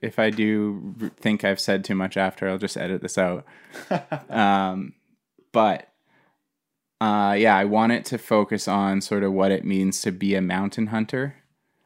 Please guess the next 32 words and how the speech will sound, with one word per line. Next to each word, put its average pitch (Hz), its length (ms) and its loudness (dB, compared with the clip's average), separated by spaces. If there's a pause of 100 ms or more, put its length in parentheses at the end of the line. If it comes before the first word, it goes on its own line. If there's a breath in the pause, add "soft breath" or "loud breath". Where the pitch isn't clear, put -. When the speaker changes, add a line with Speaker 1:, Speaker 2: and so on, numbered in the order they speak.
(360)
Speaker 1:
um, 92 640 0 (180)
and 98 420 2
what, 98 380 0
what 101 200 2
all 98 140 4
goes 98 240 0
into 98 200 -2
that. 104 220 2
So 104 100 0
I 98 40 2
wanna 98 240 0
capture, 98 720 -2 (840)
like, - 600 -4 (380)
the, 98 240 0 (120)
the, 107 160 -6 (200)
like, 107 200 0
just 113 220 -2
a 117 80 2
little 104 340 2
bit 101 180 2
of 92 140 -2
the 104 60 -8
training, 95 800 -2 (640)
like, 95 180 -6
the 104 80 -4
scouting, 95 960 2 (640)
uh, 92 400 -4
whi-, 101 280 -2
which 98 180 -4
would 90 120 -4
be, 90 100 -6
like, 90 260 -14